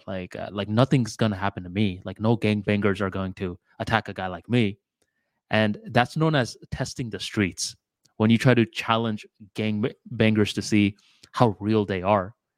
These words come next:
And it just has that eerie vibe. It's like, "Oh, man, that's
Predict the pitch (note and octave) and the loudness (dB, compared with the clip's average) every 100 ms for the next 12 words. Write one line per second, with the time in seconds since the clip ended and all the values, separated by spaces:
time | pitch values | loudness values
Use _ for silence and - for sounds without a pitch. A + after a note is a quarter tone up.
0 | _ _ - _ A2 A2 C3+ A#2+ D#3 - | _ _ -20 _ -2 0 0 2 2 0
1 | _ _ _ _ _ _ C3 D3 E3+ G#2+ | _ _ _ _ _ _ 0 2 2 0
2 | C3+ D#3 C3+ F#2+ F#2 F#2+ F2+ - F#2+ A#2+ | 2 4 4 0 -6 -4 -6 -12 -10 -8
3 | G#2 - B2+ G#2 F#2+ A#2 A2 G2 E2+ | -6 -6 -6 -6 -4 -2 -2 -4 -8